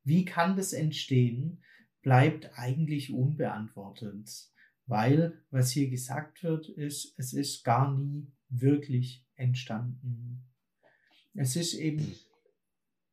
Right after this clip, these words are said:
Speaker 1: in dieser Illusion von Ich-Bewusstsein hat sich gar kein Ich entwickelt. Da entwickelt sich gar nichts,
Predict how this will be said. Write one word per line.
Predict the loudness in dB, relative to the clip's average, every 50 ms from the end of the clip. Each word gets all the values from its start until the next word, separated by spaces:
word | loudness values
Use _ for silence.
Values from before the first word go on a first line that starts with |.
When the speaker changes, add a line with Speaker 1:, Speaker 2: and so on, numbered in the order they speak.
| _ _ -10
Speaker 1:
in | -8 -4 2 4 6 6 6 6
dieser | 4 2 2 2 4 4 4 4 4 2 0 0 0
Illusion | 2 2 2 2 0 0 0 2 4 6 8 8 8 6 4
von | 0 0 0 0 0 0
Ich-Bewusstsein | -2 -4 -4 -6 -4 -2 0 2 2 2 2 0 0 -4 -8 -10 -8 -6 -4 -2 -2 -2 -2 -4 -6 -10 _ _ _ _ _ _ _ _ _ _ -10
hat | -4 0 0 0 0
sich | 0 -2 -2 -4 -4 0
gar | 2 4 4 4 2
kein | -2 -6 -6 -6 -6 -6 -6 -4
Ich | -4 -4 -6 -8 -14 -8 -4
entwickelt. | -2 -2 -2 -2 -2 -4 -4 -4 -2 -2 -4 -4 -4 -4 -6 -6 -8 -10 -16 -20 -20 -20 _ _ _ _ _ _ _ _ -2
Da | 0 0 2
entwickelt | 0 -2 0 2 2 2 2 0 -4 -6 -4
sich | -4 -4 -4 -4 -2 2
gar | 4 4 6 4 2
nichts, | 0 -4 -8 -10 -10 -10 -10 -10 -12